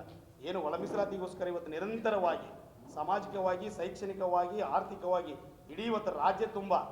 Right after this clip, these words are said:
ಎಷ್ಟೋ ತಮಗೂ ಕೂಡ ಮಾಧ್ಯಮದಲ್ಲಿ ಕೂಡ ಗೊತ್ತಿದೆ ಅದು ಏನಂತಂದ್ರೆ, ಬೆಳಗಾವಿ ಒಂದು ಕಾರ್ಯಕ್ರಮದಲ್ಲಿ ಮಧ್ಯದಲ್ಲಿ ಕಾರ್ಯಕ್ರಮ ಇದ್ದಾಗ ಎಷ್ಟೋ ಜನ ಆ ಕಾರ್ಯಕ್ರಮ ಹೋದ ಸಂದರ್ಭದಲ್ಲಿ ಒಳ ಮೀಸಲಾತಿಗೋಸ್ಕರ ಕ-, ಆ ಆರ್ ಬಿ ತಿಮ್ಮಾಪುರ ನೇತೃತ್ವದಲ್ಲಿ ಕಾರ್ಯಕ್ರಮ ಮಾಡಿದ್ರು. ಎಷ್ಟೋ ಜನ, ಏಳು ಜನ ತಮ್ಮ ಇಡೀ ಪ್ರಾಣವನ್ನು ಬಲಿತ್ಯಾಗ ಮಾಡಿದ್ರು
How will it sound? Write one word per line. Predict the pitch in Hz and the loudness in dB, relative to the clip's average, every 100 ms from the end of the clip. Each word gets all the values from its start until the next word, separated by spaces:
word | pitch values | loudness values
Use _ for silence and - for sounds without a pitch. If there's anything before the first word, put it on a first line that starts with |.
| - - 151 | -12 -12 -12
ಎಷ್ಟೋ | 160 214 | -6 -4
ತಮಗೂ | 214 185 196 226 | 0 0 0 -2
ಕೂಡ | 196 208 | -2 0
ಮಾಧ್ಯಮದಲ್ಲಿ | 208 175 202 202 202 | 2 2 2 -2 -4
ಕೂಡ | 208 | -4
ಗೊತ್ತಿದೆ | 185 180 180 190 170 | -2 -4 -4 0 0
ಅದು | 127 - - - | 0 -8 -16 -6
ಏನಂತಂದ್ರೆ, | 175 214 190 196 165 165 - - - - 143 | -4 -2 -2 -2 0 2 2 2 -8 -10 -4
ಬೆಳಗಾವಿ | 160 185 208 | 0 4 4
ಒಂದು | 208 202 | 2 -2
ಕಾರ್ಯಕ್ರಮದಲ್ಲಿ | 185 190 202 196 196 185 135 - - - 147 | 0 0 -2 -2 -2 -2 -6 -10 -18 -16 -10
ಮಧ್ಯದಲ್ಲಿ | 170 202 202 170 | -6 -4 -4 -2
ಕಾರ್ಯಕ್ರಮ | 180 185 196 | 0 0 -4
ಇದ್ದಾಗ | 190 185 | -6 -6
ಎಷ್ಟೋ | 180 196 | -6 -4
ಜನ | 190 190 160 - - 131 | 0 2 0 -2 -8 -2
ಆ | |
ಕಾರ್ಯಕ್ರಮ | 147 175 190 202 185 | 0 0 0 -2 -4
ಹೋದ | 190 | -4
ಸಂದರ್ಭದಲ್ಲಿ | 190 185 180 170 185 | -4 -4 -4 -2 0
ಒಳ | 185 180 | 0 0
ಮೀಸಲಾತಿಗೋಸ್ಕರ | 190 190 185 180 180 190 180 | -2 -4 -4 -6 -4 -4 -2
ಕ-, | 175 - - - 156 | -2 -4 -14 -10 -2
ಆ | 160 | 2
ಆರ್ | 170 | 2
ಬಿ | 190 | 0
ತಿಮ್ಮಾಪುರ | 190 190 196 180 | -4 -2 -2 -2
ನೇತೃತ್ವದಲ್ಲಿ | 185 185 196 185 | -4 -4 -4 0
ಕಾರ್ಯಕ್ರಮ | 175 185 185 185 | 2 2 0 -2
ಮಾಡಿದ್ರು. | 185 170 | -2 -4
ಎಷ್ಟೋ | 175 196 | -4 -4
ಜನ, | 190 | -4
ಏಳು | 190 196 | 0 0
ಜನ | 185 196 196 - - - | 0 -2 -4 -12 -12 -4
ತಮ್ಮ | 185 180 | -2 -2
ಇಡೀ | 214 220 | -2 -2
ಪ್ರಾಣವನ್ನು | 175 180 214 208 | 4 4 4 2
ಬಲಿತ್ಯಾಗ | 180 180 202 196 | 0 0 0 2
ಮಾಡಿದ್ರು | 190 185 165 147 | 0 0 -2 -4